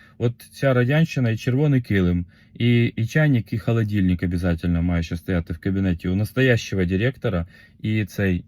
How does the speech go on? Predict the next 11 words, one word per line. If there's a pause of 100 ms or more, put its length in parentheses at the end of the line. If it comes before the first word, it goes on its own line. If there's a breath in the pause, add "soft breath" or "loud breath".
і
графін
з
водою
двома
стаканами. (300 loud breath)
Я
сподіваюсь,
друзі,
що
це